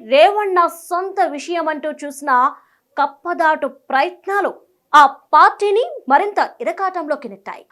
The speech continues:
మాజీ ప్రధాని హెచ్డి దేవేగౌడ కుమారుడు రేవణ్ణ మనవడు ప్రజ్వల్పై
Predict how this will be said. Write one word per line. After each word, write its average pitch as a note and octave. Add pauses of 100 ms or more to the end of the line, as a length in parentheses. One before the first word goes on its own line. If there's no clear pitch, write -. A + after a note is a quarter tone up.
(160)
మాజీ G4 (140)
ప్రధాని E4 (120)
హెచ్డి D4+ (120)
దేవేగౌడ C4+ (240)
కుమారుడు D#4 (400)
రేవణ్ణ C#4+ (500)
మనవడు F#4+ (160)
ప్రజ్వల్పై D4